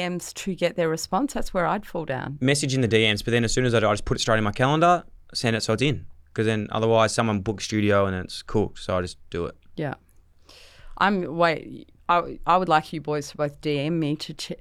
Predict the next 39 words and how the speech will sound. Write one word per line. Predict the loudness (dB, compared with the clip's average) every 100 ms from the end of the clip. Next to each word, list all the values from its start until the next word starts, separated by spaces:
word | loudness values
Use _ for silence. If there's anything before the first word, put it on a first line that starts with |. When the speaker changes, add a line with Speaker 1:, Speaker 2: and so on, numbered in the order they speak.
| -10
Speaker 1:
check | -8 -6 -4
on | -4
how | -2 -2
good | -2
I'm | -4 -4
going | -6 -6
with | -8 -8
my | -6 -6 -10 -8
new | -4 -4
in | -4 -8 -8 -10 -16 _ _
of | -16 -16 -20 -12
answering. | -10 -8 -6
Speaker 2:
Calendar? | -6 -6 -10 -16 -18 -4
Speaker 1:
D | 0
Ms. | 2 2
Speaker 2:
Oh, |
the | 0
D | 0
M | -4
one, | -6 -8 -8
yeah. | -10 -12 -14 -8
You're | -2
pretty | 2 4
good | 6
on | 4 2
Speaker 1:
Emails. | 0
Speaker 2:
text | -2 -4 -10
and | -10
stuff | -8 -10 -12
like | -10
that. | -8 -8 -8
Speaker 1:
Text, | 0 0 2 2
Speaker 2:
You're | 4
good |
Speaker 1:
I'm | 4
a |
Speaker 2:
text. | 2 2
Speaker 1:
weapon. | 2 2 -4 -2
Speaker 2:
Yeah. | -4 -6